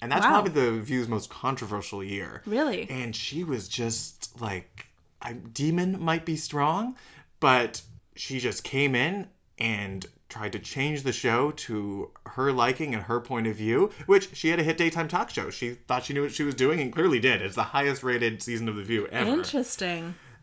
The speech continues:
Speaker 1: And yeah, I can't recommend this book enough for anyone who is interested in The View or entertainment.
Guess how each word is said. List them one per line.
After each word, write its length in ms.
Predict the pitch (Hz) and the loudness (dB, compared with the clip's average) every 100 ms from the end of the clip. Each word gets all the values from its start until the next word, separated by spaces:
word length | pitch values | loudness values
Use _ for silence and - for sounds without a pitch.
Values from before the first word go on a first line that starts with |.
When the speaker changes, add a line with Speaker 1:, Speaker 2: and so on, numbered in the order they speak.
| _ _ - | _ _ -2
Speaker 1:
And 400 | 156 151 151 143 | 2 2 4 8
yeah, 180 | 156 107 | 8 8
I 100 | 120 | 2
can't 320 | - 180 185 | 0 2 4
recommend 360 | 180 160 135 127 | 2 2 2 2
this 100 | 113 | 2
book 200 | 117 104 | 0 2
enough 220 | 98 90 | -2 -2
for 160 | 117 - | -6 -4
anyone 600 | 135 147 139 120 110 110 - | -4 -2 0 2 2 -2 -4
who 80 | 107 | -4
is 100 | 104 | -4
interested 680 | 110 104 95 101 98 95 - | -4 -6 -4 -2 -2 -4 -8
in 140 | 101 | -8
The 60 | 98 | -6
View 360 | 123 175 170 165 | 2 8 10 10
or 120 | 117 | 6
entertainment. 680 | 110 110 143 139 139 139 | 2 -2 -2 0 0 -2